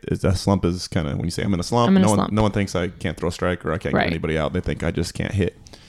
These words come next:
Speaker 1: Um, so when we talk about a slump, um, the slumps are, they're real. I, I see kids go through phases of a season where they're just not hitting as well, but I also believe that understanding what a slump is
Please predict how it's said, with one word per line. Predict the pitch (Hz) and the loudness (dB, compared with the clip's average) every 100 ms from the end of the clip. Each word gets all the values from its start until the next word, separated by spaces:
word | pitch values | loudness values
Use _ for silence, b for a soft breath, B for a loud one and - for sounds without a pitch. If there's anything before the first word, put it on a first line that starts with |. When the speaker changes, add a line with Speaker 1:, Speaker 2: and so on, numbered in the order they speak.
| B B B - | B B B 0
Speaker 1:
Um, | 104 95 90 | 4 6 6
so | - 98 98 | 6 6 8
when | 107 | 6
we | 110 | 6
talk | 127 139 | 4 4
about | 110 101 | 2 0
a | |
slump, | - 92 104 - - - | -2 2 2 2 -4 0
um, | 98 92 95 95 - | 2 6 6 4 0
the | - 110 | 0 2
slumps | 117 127 139 - | 4 4 4 4
are, | 110 104 104 98 95 - | 6 6 6 4 2 2
they're | 196 | 4
real. | 123 113 147 b b b b b b - _ - | 6 6 4 b b b b b b -20 _ -2
I, | 101 - | 0 4
I | 104 | 4
see | - 110 | 4 2
kids | - 113 98 | 4 2 4
go | 107 104 | 4 4
through | 104 104 101 104 98 - - | 4 6 6 6 4 -2 -12
phases | 117 104 98 98 101 92 95 | -4 2 4 4 2 2 2
of | 95 90 - | 2 0 -2
a | - | -2
season | - 101 101 104 101 | 0 2 4 4 6
where | 95 | 4
they're | 92 | 4
just | 92 - | 2 0
not | 92 85 | 0 2
hitting | 101 95 95 101 - | 4 4 4 2 0
as | 90 | 2
well, | 90 92 | 4 4
but | 92 90 | 4 4
I | |
also | 101 98 98 | 4 4 2
believe | 95 92 92 87 | 2 2 2 0
that | 90 90 - b b b b b b 120 | 0 0 0 b b b b b b 4
understanding | 123 113 117 110 104 | 4 4 4 6 6
what | 92 | 4
a | |
slump | - - 104 95 - | 0 2 2 2 4
is | 98 104 131 139 - | 6 6 4 0 -8